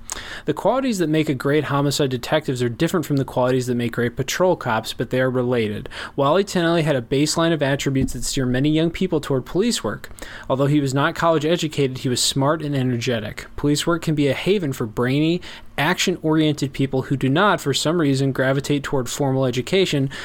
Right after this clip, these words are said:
the type, the type afflicted with what Dee Dee Tonelli diagnosed in her whole family as a touch of A D D.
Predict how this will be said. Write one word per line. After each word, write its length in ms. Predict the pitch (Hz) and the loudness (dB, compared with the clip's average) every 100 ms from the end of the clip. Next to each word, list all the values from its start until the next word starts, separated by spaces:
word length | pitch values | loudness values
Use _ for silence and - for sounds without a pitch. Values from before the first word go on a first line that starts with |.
| - | -10
the 80 | - | -4
type, 400 | 139 156 143 143 - | 0 0 0 -2 -4
the 160 | 143 | -2
type 280 | 139 - 202 | -2 0 -2
afflicted 500 | 151 - 240 254 147 | -2 -2 -2 2 0
with 180 | 123 131 | 0 0
what 220 | 131 127 | 0 0
Dee 180 | 156 196 | 0 2
Dee 140 | 180 | 2
Tonelli 400 | 147 139 127 127 | 2 0 2 2
diagnosed 520 | 127 123 123 123 123 123 | 2 0 2 0 0 0
in 60 | |
her 160 | 117 120 | 0 -2
whole 200 | 131 208 | 2 0
family 380 | 208 151 139 127 | 2 0 2 0
as 180 | 127 - | 0 -2
a 80 | |
touch 300 | 127 - 160 | -4 -2 0
of 100 | 151 | 0
A 120 | 139 127 | 0 0
D 160 | 123 | 0
D. 300 | 120 110 - | 0 -2 -4